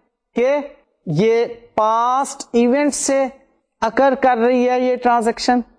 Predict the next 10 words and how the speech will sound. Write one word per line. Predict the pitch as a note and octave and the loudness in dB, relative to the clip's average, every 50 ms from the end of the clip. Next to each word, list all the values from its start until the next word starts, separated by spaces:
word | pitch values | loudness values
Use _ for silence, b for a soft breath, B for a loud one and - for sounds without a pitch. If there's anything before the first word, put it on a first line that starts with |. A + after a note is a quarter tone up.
| _ _ _ - | _ _ _ -4
arising | E3+ F3 F3+ E3+ E3+ G3 F3+ - | -2 -2 0 0 -2 -2 -2 0
from | G3 G3 F#3+ | 0 0 0
the | F3 F3+ - | 0 0 0
past | G3 G#3 G3+ - A3 G#3+ | 0 0 2 2 2 2
event، | A#3+ A#3+ G#3 G3 | 2 2 2 0
آپ | F#3+ F#3+ G3 | 0 0 0
نے | F#3 | 0
definition | E3+ F3 E3+ - G3+ G#3+ - - G#3+ | 0 0 0 0 0 0 0 0 -2
پڑھی | G#3 A3+ A#3 B3+ C4 | 0 0 0 0 0
تھی | - B3+ | 0 -2